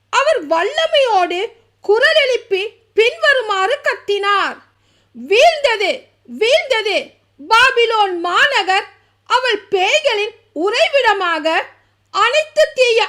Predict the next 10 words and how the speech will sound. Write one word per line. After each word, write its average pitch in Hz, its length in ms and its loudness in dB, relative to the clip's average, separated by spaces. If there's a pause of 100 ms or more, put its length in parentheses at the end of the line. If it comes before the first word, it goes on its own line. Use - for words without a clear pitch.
ஆவிகளின் 415 720 0 (280)
பதுங்கிடமாக, 370 1040 -2 (520)
தூய்மையற்ற 539 800 2 (100)
பறவைகள் 415 640 0 (120)
அனைத்தின் 415 680 -4 (260)
புகலிடமாக, 392 1040 0 (480)
தூய்மையற்ற 508 760 2
வெறுக்கத்தக்க 440 1120 -4 (120)
விலங்குகளின் 415 840 -2 (180)
இருப்பிடமாக 427 1040 -2